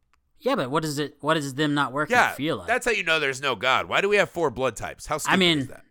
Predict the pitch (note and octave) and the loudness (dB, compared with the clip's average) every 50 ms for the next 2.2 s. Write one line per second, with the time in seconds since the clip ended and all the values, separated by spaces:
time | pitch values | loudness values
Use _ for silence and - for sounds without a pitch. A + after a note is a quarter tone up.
0 | _ _ _ - E3 D#3 B2 A2 G#2+ G#2 - - _ _ _ _ _ - C#3+ E3 | _ _ _ -4 -4 -2 -2 -4 -6 -10 -14 -18 _ _ _ _ _ -14 -8 -2
1 | F#3 G#3 G#3 G3+ F3 D#3+ D3+ C#3 C3 A#2 G#2+ G2 G2 G#2+ A2 F#2+ F#2 F#2 G2 - | 0 2 4 4 4 4 2 0 -2 -4 -6 -8 -8 -8 -8 -8 -10 -12 -10 -10
2 | G#2+ G2 - | -10 -10 -10